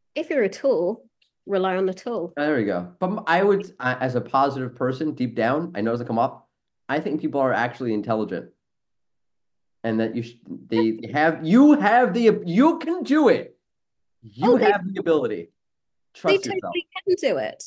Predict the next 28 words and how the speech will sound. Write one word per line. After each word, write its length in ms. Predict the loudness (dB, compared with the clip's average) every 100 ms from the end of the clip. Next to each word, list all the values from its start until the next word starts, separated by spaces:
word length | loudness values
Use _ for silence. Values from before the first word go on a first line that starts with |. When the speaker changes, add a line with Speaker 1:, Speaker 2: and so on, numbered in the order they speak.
| -8
Speaker 1:
They 180 | -6 -4
totally 400 | -6 -4 -6 -6
can. 460 | -4 -4 -2 -6 -6 _ _ _ _
And, 140 | -4 -2
like, 260 | 0 0
I 80 | -2
think 240 | -2 -4 -4
if 120 | -4
they 240 | -2 -2
just 220 | -4 -10
spent 240 | -4 -4 0
a 40 |
minute 340 | 0 0 0 -2
realizing 760 | 0 0 0 -2 -2 -4 -4 -8 -10
that 140 | -6
they 120 | -6
can, 380 | -4 -6 -6 -10 -12 _ _
they 80 | -10
would 140 | -10
do 180 | -8 -6
it. 220 | -6 -10 _ _ _ -16
Speaker 2:
They 80 | -10
would. 300 | -6 -6 -8
It's 120 | -10
all 140 | -10
about 400 | -10 -8 -10 -6
mindset. 340 | -2 -2 -4 -12
Speaker 1:
Yeah. 40 | -14